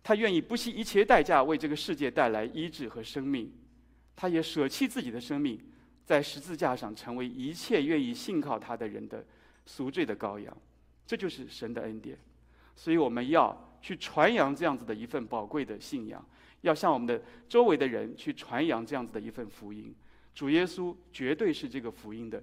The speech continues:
中心。从这两个女儿拯救的过程当中，我们也得到如下的启示。第一点就是说，疾病和死亡是撒旦的势力在我们生命当中的投影。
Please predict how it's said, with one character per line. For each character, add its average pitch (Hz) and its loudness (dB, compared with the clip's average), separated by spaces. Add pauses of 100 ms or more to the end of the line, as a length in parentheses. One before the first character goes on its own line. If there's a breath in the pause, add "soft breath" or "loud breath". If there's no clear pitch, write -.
中 107 -12
心。 104 -16 (1900 soft breath)
从 202 -4
这 240 10
两 131 8
个 160 4
女 139 4
儿 113 0
拯 120 -4
救 180 4
的 117 2
过 175 2
程 117 -6
当 127 -6
中， 131 -8
我 107 -6
们 117 -6
也 113 -4
得 110 -6
到 120 0
如 107 -10
下 120 -4
的 110 -8
启 - -16
示。 - -18 (480 soft breath)
第 196 -6
一 226 -2
点 117 -2
就 131 -10
是 123 -12
说， 117 -8
疾 175 -10
病 180 0
和 117 -4
死 110 -12
亡 101 -10
是 120 -12
撒 139 0
旦 156 2
的 117 -4
势 123 -8
力 110 -10 (560 soft breath)
在 170 -2
我 117 -2
们 107 -8
生 135 -8
命 123 -4
当 113 -10
中 113 -10
的 104 -12
投 - -18
影。 113 -14